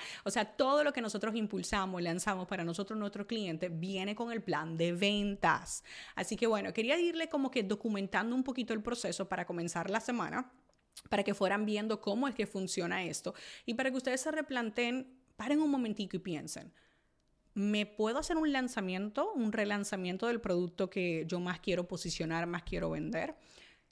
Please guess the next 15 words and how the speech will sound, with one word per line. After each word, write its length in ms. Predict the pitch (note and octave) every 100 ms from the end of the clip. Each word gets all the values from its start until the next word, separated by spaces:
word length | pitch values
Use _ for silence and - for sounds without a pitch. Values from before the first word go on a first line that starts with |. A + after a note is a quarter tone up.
| -
¿Qué 140 | -
más 280 | C4 C#4+ D#4
podría 400 | - A3 G3 G3+
hacer? 260 | - F3+ E3+
¿Cuáles 220 | A#3+ C#4+
son 160 | D4 C#4+
las 140 | C#4
estrategias 520 | A#3+ G#3 G#3 A#3 B3+
de 100 | G3
venta 380 | F3+ F#3+ F3 E3+
que 80 | F3+
me 100 | E3+
van 160 | E3+
a 40 | F#3
ayudar? 500 | F3 D3+ D3+ C#3+